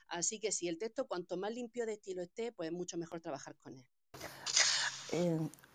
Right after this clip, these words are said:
Speaker 2: una de las opciones en este caso sería o bien mandar una hoja de notas con más o menos los estilos de cada cosa, que si lo tienes muy claro, porque hay autores como yo que normalmente, eh, claro, estamos acostumbrados a trabajar con esto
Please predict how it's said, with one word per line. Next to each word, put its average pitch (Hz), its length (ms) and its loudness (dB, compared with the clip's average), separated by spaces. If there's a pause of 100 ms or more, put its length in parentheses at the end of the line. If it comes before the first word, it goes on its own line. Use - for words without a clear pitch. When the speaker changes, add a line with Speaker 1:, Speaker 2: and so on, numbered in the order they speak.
(140)
Speaker 2:
una 185 220 12
de 196 80 12
las 190 160 12
opciones 196 420 10
en 190 60 12
este 185 200 8
caso 190 260 12
sería 180 500 12
o 143 180 12
bien 151 160 12
mandar 160 240 12
una 156 160 12
hoja 151 180 12
de 147 100 12
notas 160 300 12
con 127 200 8
más 139 220 12
o 143 60 12
menos 147 420 12
los 147 160 8
estilos 147 320 10
de 147 80 12
cada 147 240 12
cosa, 185 280 12
que - 160 2
si - 140 10
lo - 120 12
tienes 156 280 12
muy 143 100 12
claro, 143 300 12
porque 113 220 8
hay 120 60 12
autores 135 300 10
como 131 200 8
yo 143 120 12
que 139 100 4
normalmente, 131 580 10 (720)
eh, 147 120 8
claro, 160 220 12
estamos 147 260 12
acostumbrados 151 520 12
a 151 40 4
trabajar 151 380 12
con 160 160 12
esto 185 380 12